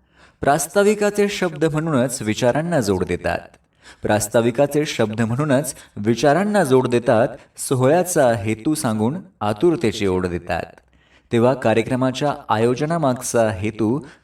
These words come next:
जाणून घेण्यासाठी कार्यक्रमाच्या प्रास्ताविकासाठी मी आमंत्रित करतो श्री अ ब क यांना. क्रमांक पाच, मुख्य नियोजित कार्यक्रम.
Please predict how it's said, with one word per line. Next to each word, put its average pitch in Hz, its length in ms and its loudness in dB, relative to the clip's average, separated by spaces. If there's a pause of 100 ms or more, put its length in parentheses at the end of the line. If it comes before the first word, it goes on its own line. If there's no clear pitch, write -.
(120)
जाणून 120 400 0
घेण्यासाठी 107 840 -2 (200)
कार्यक्रमाच्या 117 760 0 (300)
प्रास्ताविकासाठी 165 1040 0
मी 110 300 -2
आमंत्रित 151 500 -2 (100)
करतो 107 340 4
श्री 113 280 -4 (120)
अ 131 180 4
ब 110 160 0
क 113 260 0
यांना. 85 480 0 (720)
क्रमांक 175 340 2
पाच, 160 520 2
मुख्य 135 360 -6
नियोजित 101 400 -6
कार्यक्रम. 87 380 -6